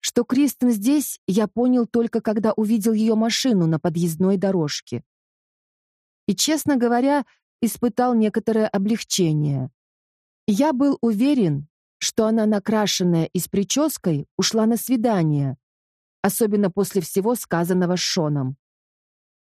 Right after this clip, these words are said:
Но это был не единственный повод для радости. Я был чертовски счастлив просто видеть ее. Все два дня на работе я только и делал, что думал о ней.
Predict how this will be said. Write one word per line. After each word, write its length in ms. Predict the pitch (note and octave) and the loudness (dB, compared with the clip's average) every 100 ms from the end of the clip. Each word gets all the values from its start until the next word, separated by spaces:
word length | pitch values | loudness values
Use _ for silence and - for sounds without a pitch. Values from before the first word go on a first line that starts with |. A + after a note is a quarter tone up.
| _ | _
Но 220 | - A#3 B3 | 2 2 2
это 200 | A#3+ A3 | 0 0
был 180 | A#3+ | 2
не 220 | A#3 A#3+ A#3+ | 4 4 2
единственный 640 | G#3 A3 F3 F3 F3 F3 | 2 0 0 0 0 0
повод 320 | G#3+ G#3+ A3+ | -2 -2 -2
для 180 | F#3 F#3+ | 0 0
радости. 680 | F#3 D3 C#3 C#3 - D3+ C#3 _ _ _ _ _ - | 0 -2 -4 -6 -8 -8 -8 _ _ _ _ _ -2
Я 180 | E3+ G#3 | 0 2
был 180 | G#3+ | 0
чертовски 720 | G3 F#3+ F#3 - B3 A#3 - B3 | 0 -2 -4 -2 -4 -4 -6 -4
счастлив 680 | - - E3 D3 - D3 | -2 0 0 -2 -6 -8
просто 440 | - F#3+ G3+ - F#3 | -2 -2 -2 -2 -2
видеть 520 | E3+ F3 D3 C#3 - | -2 -2 -4 -6 -6
ее. 320 | D3 C#3 - - _ _ _ _ _ _ _ _ _ _ _ _ _ - | -4 -4 -6 -10 _ _ _ _ _ _ _ _ _ _ _ _ _ -8
Все 220 | - D4 | 0 0
два 240 | A#3 B3 | 2 0
дня 240 | G#3+ A3+ A3+ | 2 2 2
на 100 | A3 | 2
работе 640 | A3 G#3 B3+ B3+ - E3 - _ _ | 0 0 -2 -2 -4 -4 -6 _ _
я 120 | G#3 G#3 | -4 0
только 320 | B3 - B3 | 0 0 0
и 100 | A#3+ | 2
делал, 340 | A3+ A3 F#3 | 2 2 2
что 240 | E3 - F3+ | -2 -2 -2
думал 360 | G#3 A3 G#3 | 0 0 0
о 120 | G3+ G#3+ | 0 2
ней. 400 | G3 E3 C#3 | 2 2 -2